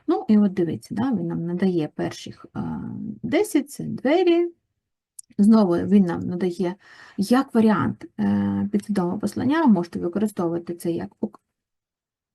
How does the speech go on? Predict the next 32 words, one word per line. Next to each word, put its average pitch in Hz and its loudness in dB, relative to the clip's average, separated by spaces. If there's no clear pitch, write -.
можете 214 2
використовувати 196 0
це 185 -2
як 165 -4
окремі 311 4
картки, 285 -2
е, 175 -6
або 185 -4
на 190 -4
послання 180 -6
назаду. 240 0
Це 185 -2
вже 180 -6
с-, - -10
залежить 208 2
від 196 -4
структури 196 -2
все 180 -6
ж 180 -10
таки 202 -10
вашої 175 -4
колоди, 233 -2
як 175 -2
ви 190 0
її 175 -2
будете 180 -4
робити. 165 -6
Тому 190 -2
це 208 -8
такий - -10
момент 233 -2
технічний. - -6